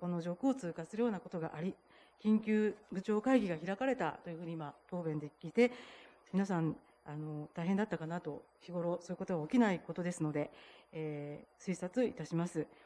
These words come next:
また、あの、職員の方々はJアラートの、あの、研修会とかに参加しているという答弁をいただきました。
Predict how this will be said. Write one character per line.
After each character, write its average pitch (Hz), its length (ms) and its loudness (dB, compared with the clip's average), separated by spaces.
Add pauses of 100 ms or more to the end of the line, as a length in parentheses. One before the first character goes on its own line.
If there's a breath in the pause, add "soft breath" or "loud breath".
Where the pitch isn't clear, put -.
(420 loud breath)
ま 240 120 0
た、 220 260 2
あ 170 60 -2
の、 180 120 0
職 226 220 -4
員 254 100 8
の 226 80 6
方 196 220 -2
々 202 240 -2
は 220 140 2
J 214 260 0
ア 262 120 2
ラ - 40 2
ー - 20 2
ト 220 120 -4
の、 226 260 2
あ 170 100 -8
の、 165 240 -6
研 180 140 -2
修 196 180 -6
会 160 200 -6
と 160 100 -8
か 170 120 -6
に 240 100 4
参 196 200 0
加 165 140 -6
し - 40 -18
て 190 120 -4
い 220 40 2
る 226 100 0
と 156 180 -2 (220)
い 160 60 -10
う 151 120 -6
答 165 140 -4
弁 156 160 -2
を 220 60 2
い 226 40 0
た 196 100 -4
だ 170 120 -4
き 180 100 -6
ま 196 140 0
し - 60 -6
た。 175 200 0